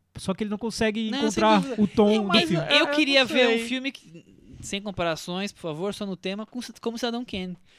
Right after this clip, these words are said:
Speaker 2: Um filme sobre uma pi-, figura importante, um rico, uma questão midiática, e aí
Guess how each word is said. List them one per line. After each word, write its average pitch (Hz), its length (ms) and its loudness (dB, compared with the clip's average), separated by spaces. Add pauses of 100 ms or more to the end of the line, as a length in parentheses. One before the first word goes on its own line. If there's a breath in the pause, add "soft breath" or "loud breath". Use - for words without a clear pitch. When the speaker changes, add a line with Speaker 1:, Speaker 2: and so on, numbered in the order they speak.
(240 soft breath)
Speaker 2:
Um 180 60 -14
filme 233 200 -6
sobre 240 280 0
uma 247 100 -2 (380)
pi-, 190 220 -6
figura 214 680 0
importante, 202 800 -2
um 202 100 -4
rico, 208 580 -2
uma 190 180 -8
questão 202 320 -6
midiática, 196 760 -4
e 208 160 -2
aí 214 300 -2